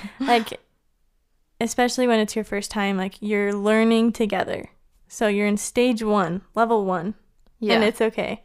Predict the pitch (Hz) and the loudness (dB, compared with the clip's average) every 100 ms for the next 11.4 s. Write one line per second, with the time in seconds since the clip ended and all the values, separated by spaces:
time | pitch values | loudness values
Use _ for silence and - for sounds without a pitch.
0 | - - - - 220 226 233 - 247 226 | -18 -20 -20 -8 2 6 6 4 4 6
1 | 220 190 196 - - - _ _ _ _ | 6 4 2 -4 -20 -20 _ _ _ _
2 | 226 226 247 233 220 220 220 214 220 - | 4 4 4 4 4 4 2 2 2 2
3 | 180 202 156 202 202 208 202 196 190 190 | 0 0 0 0 2 2 2 2 0 -2
4 | 190 - 202 - 196 240 202 185 220 - | -4 -6 -6 -10 -8 -6 -4 -4 -6 -2
5 | 220 196 190 - - 185 185 185 190 180 | 0 0 -2 -4 0 2 4 4 2 0
6 | 185 180 180 180 175 - - - _ _ | 0 0 0 0 -2 -4 -10 -18 _ _
7 | 208 190 180 208 - _ - - 190 185 | 2 4 2 0 -6 _ -6 0 2 2
8 | 185 240 - - 208 196 202 185 196 185 | 0 -4 -10 -4 2 4 2 2 0 4
9 | 185 190 - 175 175 185 - 254 254 233 | 4 4 2 2 2 -2 -4 2 6 6
10 | - 190 180 185 190 180 185 190 190 180 | 6 4 4 2 0 2 2 4 2 2
11 | 185 - 185 | 0 2 2